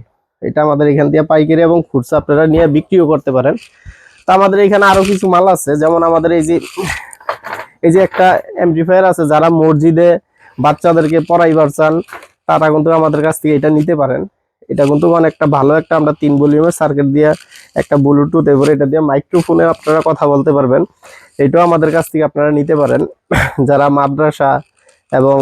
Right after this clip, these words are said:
এই মাদ্রাসার ভিতরে যে মক্তবে পড়ান, তাদের জন্য এটা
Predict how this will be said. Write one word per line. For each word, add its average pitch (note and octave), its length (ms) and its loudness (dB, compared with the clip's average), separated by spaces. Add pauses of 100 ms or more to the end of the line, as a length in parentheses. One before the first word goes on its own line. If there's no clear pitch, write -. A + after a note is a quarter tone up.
(320)
এই C3+ 220 2 (520)
মাদ্রাসার D3 420 0
ভিতরে D3 300 2
যে D3 80 2 (240)
মক্তবে D3+ 360 0 (100)
পড়ান, D3+ 200 0 (100)
তাদের C#3 280 -2
জন্য C#3 220 -2
এটা D3+ 140 -2